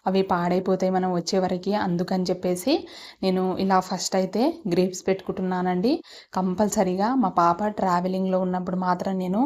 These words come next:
ఏదో ఒక ఫ్రూట్ పెట్టుకుంటానండి. ఈరోజు మాత్రం, ఆ, గ్రేప్స్ ఉన్నాయి కాబట్టి గ్రేప్స్ కూడా పెట్టుకున్నా. ఇక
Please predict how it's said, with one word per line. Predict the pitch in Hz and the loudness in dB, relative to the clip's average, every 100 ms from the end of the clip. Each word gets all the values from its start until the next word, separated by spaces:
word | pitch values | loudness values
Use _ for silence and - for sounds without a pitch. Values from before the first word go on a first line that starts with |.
| 294 - - - | -2 -10 -12 -2
ఏదో | 185 185 208 | 0 4 2
ఒక | 208 190 - | 2 -2 -4
ఫ్రూట్ | 185 208 196 196 | -6 0 0 0
పెట్టుకుంటానండి. | 190 - 185 190 180 180 220 196 | -4 -4 -4 -2 -2 0 -2 0
ఈరోజు | 185 196 190 190 | 2 4 4 2
మాత్రం, | 180 180 226 359 - - - - | -2 0 0 0 -2 -18 -20 -6
ఆ, | 190 190 190 190 190 | -2 0 0 0 0
గ్రేప్స్ | 185 190 190 202 | 4 4 4 0
ఉన్నాయి | 190 185 | 0 0
కాబట్టి | 185 180 185 226 | 0 0 -2 -2
గ్రేప్స్ | 196 180 180 | 0 0 -2
కూడా | 208 190 | -4 -2
పెట్టుకున్నా. | 190 - 190 202 311 - - - _ | -4 -4 -4 0 0 -2 -12 -20 _
ఇక | 175 | -6